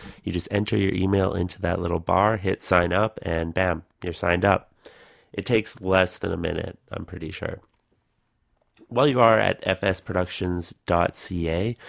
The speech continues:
I recommend that you check out the website. There's lots of cool, uh, articles and blog posts and stuff like that. And that's where all the podcasts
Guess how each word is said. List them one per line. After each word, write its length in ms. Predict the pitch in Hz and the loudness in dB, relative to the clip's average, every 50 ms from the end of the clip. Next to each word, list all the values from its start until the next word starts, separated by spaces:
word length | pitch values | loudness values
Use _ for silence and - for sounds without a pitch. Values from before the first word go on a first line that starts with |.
| - - - - | -20 -18 -8 -4
I 80 | - | 0
recommend 420 | 87 85 82 - 92 90 85 82 85 | 0 0 0 0 -2 -2 -2 -2 -2
that 80 | 87 | -4
you 60 | 87 92 | -6 -6
check 260 | - - 90 85 - | -6 -6 -8 -6 -6
out 140 | 85 85 - | -6 -8 -6
the 80 | 85 | -2
website. 640 | 85 104 117 113 - - 120 117 117 117 113 110 - - - - - _ - | 0 0 0 -2 -2 -2 -2 0 0 -2 -4 -6 -12 -18 -20 -20 -20 _ -10
There's 180 | - 82 - | -8 -4 0
lots 240 | 85 82 82 - - | 0 0 0 0 -4
of 100 | 82 - | -12 -12
cool, 540 | - - 87 82 80 80 80 80 80 78 - _ - - | -6 -4 -2 0 2 2 2 2 0 -2 -4 _ -12 -8
uh, 220 | 80 82 80 80 - | -6 -4 -4 0 2
articles 640 | - 107 117 110 104 - 110 104 98 98 98 98 90 | 4 6 6 4 4 2 2 2 2 2 2 0 -2
and 260 | 85 82 80 80 78 | -4 -6 -4 -6 -2
blog 300 | - 87 92 95 95 90 | 0 2 4 4 2 2
posts 380 | - 92 90 90 90 87 - - | 0 2 2 2 2 0 -2 -4
and 100 | 87 - | -6 -4
stuff 220 | - - 85 - | -2 -2 -2 0
like 160 | 90 85 82 | 0 -2 0
that. 360 | - 98 98 98 98 98 - - - - - - - - - _ | 2 2 4 4 2 2 0 -6 -14 -20 -20 -20 -20 -20 -20 _
And 100 | - 87 | -4 0
that's 180 | 85 - - - | 0 2 2 0
where 120 | - - | -2 -2
all 260 | - - 104 110 113 110 | 2 6 6 6 6 6
the 100 | 110 104 | 4 0
podcasts 840 | - - 92 90 90 - - 95 87 87 87 87 85 - - - | 0 0 0 0 0 -2 -4 -2 0 0 0 0 -2 -6 -10 -12